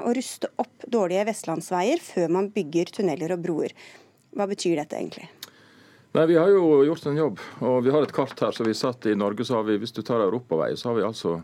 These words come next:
Speaker 2: elleve hundre og femti kilometer europavei med manglende midtstripe, altså en veldig dårlig europaveistandard. Og da er det jo litt sånn at både folk og næringsliv,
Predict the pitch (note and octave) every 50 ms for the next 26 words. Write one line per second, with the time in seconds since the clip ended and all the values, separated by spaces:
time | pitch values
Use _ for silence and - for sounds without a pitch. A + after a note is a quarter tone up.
0 | - - - - - - - - G2+ A2 A2 A2 G2+ G#2 A2+ A2+ G2+ - A2+ A2+
1 | - - - - A2 G2+ F#2+ F2 D#2 D2 - - - A2 D3 - - - _ _
2 | _ _ _ _ _ - - G2 G#2 A#2+ B2 - F2 D#2 D#2+ A2+ D3+ - _ _
3 | _ - - G#2 G#2+ A2 A2+ C#3 D3 - - G#2 F#2+ F#2+ G2 G2 G#2 A2+ G2+ F2
4 | D2 - - - - - - - - F#2+ F#2+ - - - - G2+ F#2 - - -
5 | G2+ G2+ - - F2 D#2+ - - - F2+ E2 G2+ F#2 F#2 F#2+ G2+ E2 E2+ G2 E2
6 | E2 F#2+ G2 F#2 D#2 - - - - _ - - - F2+ F#2+ F2+ - - D2+ B1+
7 | G1+ - - - A#1 A1+ A#1 - - - - _ - - - - - - - C3+
8 | D#3 E3 C3+ A#2+ A#2 D3+ D3+ - - D3 - G3+ - - - - F#2+ F2+ B2+ B2+
9 | - - C3+ A#2+ - - F#2+ F#2+ G2 G#2 A#2 A#2+ - C3+ G2+ - -